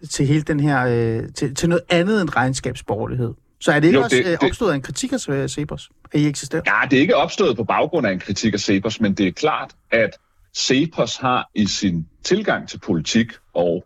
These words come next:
Speaker 2: hvad kan vi sige, værdipolitik, en mere liberalistisk, individualiseret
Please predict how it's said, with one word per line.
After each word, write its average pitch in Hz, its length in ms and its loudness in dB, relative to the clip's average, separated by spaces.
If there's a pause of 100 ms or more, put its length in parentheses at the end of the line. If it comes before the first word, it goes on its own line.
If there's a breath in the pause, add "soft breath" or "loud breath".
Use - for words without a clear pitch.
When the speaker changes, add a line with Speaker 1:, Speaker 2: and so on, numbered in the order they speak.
(160)
Speaker 2:
hvad 87 140 -2
kan - 120 -8
vi 82 60 -6
sige, 82 200 -6
værdipolitik, 95 680 0 (580 loud breath)
en 113 200 4
mere 117 500 2
liberalistisk, 101 1400 0 (140)
individualiseret 101 1120 0